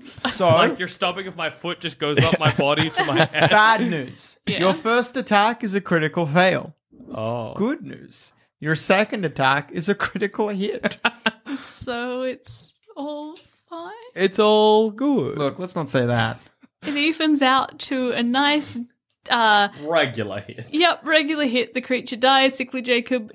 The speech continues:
Speaker 3: doesn't quite.
Speaker 1: Ow, ow, ow. You are unable to attack with this body part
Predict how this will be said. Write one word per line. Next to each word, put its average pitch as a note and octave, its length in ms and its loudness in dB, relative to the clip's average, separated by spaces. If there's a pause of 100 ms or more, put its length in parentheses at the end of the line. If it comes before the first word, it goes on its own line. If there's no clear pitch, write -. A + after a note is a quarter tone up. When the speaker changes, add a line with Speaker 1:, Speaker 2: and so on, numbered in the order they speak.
Speaker 3:
doesn't A#3+ 560 -2
quite. F4 580 -8 (380)
Speaker 1:
Ow, D#3 320 2
ow, E3 380 4
ow. G#3 400 0 (640)
You F#3+ 400 -6
are F#3 300 6
unable A#3+ 480 2
to A3+ 120 -4
attack G3+ 440 0
with F3 120 -10
this G#3 200 -2
body G#3 320 0
part D3+ 420 0